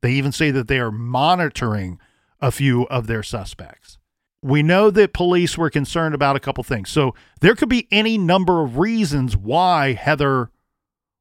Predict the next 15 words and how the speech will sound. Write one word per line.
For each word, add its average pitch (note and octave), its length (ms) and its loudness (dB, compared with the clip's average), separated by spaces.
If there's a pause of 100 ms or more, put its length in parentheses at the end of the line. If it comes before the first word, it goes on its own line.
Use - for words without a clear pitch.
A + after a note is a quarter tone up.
was B2 200 -4
taken. - 480 0 (280)
And D3 240 2
they E3 180 4
are A3 140 2
stating G#3 560 0
very F#3+ 320 4
quickly F#3+ 480 0
in D3 80 0
this C#3+ 180 -2
investigation, C#3+ 800 -2 (400)
"Foul F3 420 4
play. D#3 440 2
We A2 280 0
have F#3 220 2